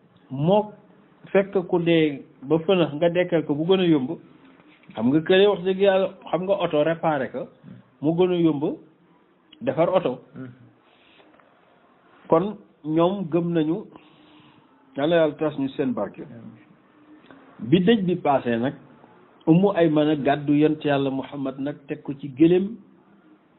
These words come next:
Speaker 1: ñëw Màkka. Ba mu ñëwee dem ci Abdul Muttalib, Abdul Muttalib nekk, "Ana Amina?" Mu ne ko, "Faatu na," jooy. Mu jël doomam taf ko nag ci dënnam, xam ne tey kii la de-,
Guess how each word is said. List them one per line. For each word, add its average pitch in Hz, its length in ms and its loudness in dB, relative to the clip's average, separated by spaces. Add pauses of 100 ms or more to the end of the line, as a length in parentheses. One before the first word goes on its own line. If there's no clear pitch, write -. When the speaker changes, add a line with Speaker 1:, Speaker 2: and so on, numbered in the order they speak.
(140)
Speaker 1:
ñëw 147 340 4
Màkka. 127 380 -4
Ba 139 140 -4
mu 175 120 -2
ñëwee 165 540 -4 (420)
dem 151 240 -2
ci 170 80 0
Abdul 156 280 0
Muttalib, 151 500 -4
Abdul 160 260 -6
Muttalib 165 400 -4
nekk, 151 220 -6
"Ana 151 320 -8
Amina?" 147 420 -4 (560)
Mu 117 80 -14
ne 127 100 -10
ko, 151 280 -2 (340)
"Faatu 123 280 -10
na," 113 200 -12
jooy. 156 280 2 (1900)
Mu 131 260 2
jël 151 260 4
doomam 139 500 -2 (140)
taf 143 140 -10 (120)
ko 147 100 -6
nag 143 160 -8 (160)
ci 160 100 -4
dënnam, 135 480 0 (160)
xam 147 220 -2
ne 139 140 -2
tey 131 280 -4
kii 143 160 -4
la 127 140 -2
de-, 113 180 -10